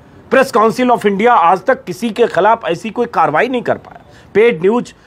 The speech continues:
अखबारों में लगातार दो दशक से पेड न्यूज की पचासों कहानियां आई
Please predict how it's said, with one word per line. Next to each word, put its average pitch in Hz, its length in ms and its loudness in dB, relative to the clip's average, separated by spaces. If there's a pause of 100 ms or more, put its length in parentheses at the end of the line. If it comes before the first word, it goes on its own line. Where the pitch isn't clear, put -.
(100)
अखबारों 196 480 2
में 220 200 2
लगातार 196 640 0 (320)
दो 220 180 2
दशक 202 400 -2
से 254 140 -2
पेड 196 340 0
न्यूज 202 220 -2
की 254 160 -2
पचासों 214 580 0
कहानियां 233 420 0
आई 95 160 -6